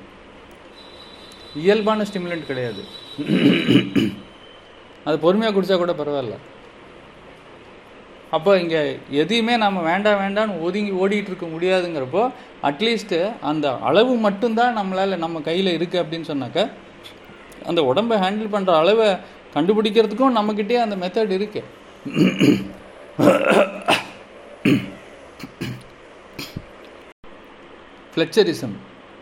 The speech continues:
அந்த ஃப்ளெச்சர் வந்து நாற்பது வயசுல ஒண்ணுமே பண்ண முடியாதுன்னு ஹேண்டில், விட்ட, விட்ட ஆள் தான். "எந்த ட்ரீட்மெண்ட்டும் பண்ண முடியாது உனக்கு இருக்கிற நோய்க்கு,"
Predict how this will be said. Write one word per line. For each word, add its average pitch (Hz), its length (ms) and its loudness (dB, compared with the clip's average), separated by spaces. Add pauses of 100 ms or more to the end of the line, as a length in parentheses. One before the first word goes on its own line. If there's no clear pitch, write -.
(1600)
அந்த 139 120 -2
ஃப்ளெச்சர் 151 400 2
வந்து 202 180 2
நாற்பது 180 420 2
வயசுல 196 480 2 (680)
ஒண்ணுமே 202 340 0
பண்ண 202 220 2
முடியாதுன்னு 196 540 0
ஹேண்டில், 180 420 -2 (680)
விட்ட, 180 340 2
விட்ட 151 340 -2
ஆள் 156 200 -2
தான். 127 160 -6 (960)
"எந்த 156 280 -2
ட்ரீட்மெண்ட்டும் 196 400 -2
பண்ண 170 160 0
முடியாது 165 440 -4
உனக்கு 156 220 -6
இருக்கிற 156 260 -4
நோய்க்கு," 147 580 -4